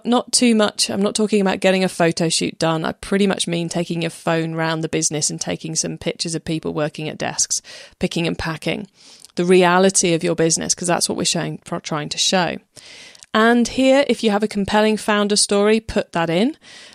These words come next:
Um, you don't need to do a bio of every single, single member of the team, unless, of course, that fits with your brand identity.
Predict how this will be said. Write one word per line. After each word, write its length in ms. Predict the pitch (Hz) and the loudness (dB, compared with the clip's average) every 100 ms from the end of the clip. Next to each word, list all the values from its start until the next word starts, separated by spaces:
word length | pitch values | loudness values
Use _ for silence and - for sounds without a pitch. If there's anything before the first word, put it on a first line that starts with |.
| _ - | _ -2
Um, 340 | 170 170 - _ _ - | -2 -2 -6 _ _ 0
you 100 | 202 | 4
don't 160 | 233 | 4
need 80 | 220 | 4
to 40 | |
do 120 | 208 202 | 4 4
a 40 | |
bio 400 | 165 180 185 190 | 4 4 6 6
of 80 | 180 | 4
every 160 | 175 | -2
single, 240 | 175 180 185 | -4 -4 -6
single 240 | 185 175 | -6 -4
member 200 | 170 170 | -6 -6
of 40 | 165 | -6
the 60 | |
team, 260 | - 247 269 | 0 0 0
unless, 320 | - 214 220 208 | -2 -2 -2 -4
of 80 | |
course, 240 | - 220 - | -4 -6 -4
that 180 | 233 - | -6 -6
fits 260 | 233 - | -4 -4
with 100 | - | -4
your 100 | 214 | -4
brand 240 | 220 214 208 | -2 -4 -2
identity. 600 | 214 240 226 - - | 0 -2 -2 -8 -10